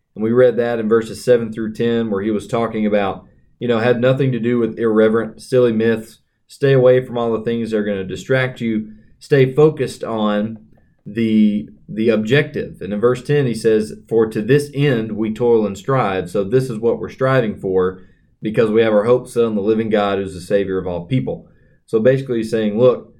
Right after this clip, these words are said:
our focus is to train ourselves for godliness, not to train our,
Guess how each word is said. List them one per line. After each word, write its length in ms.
our 200
focus 380
is 260
to 80
train 260
ourselves 520
for 140
godliness, 640
not 240
to 80
train 360
our, 300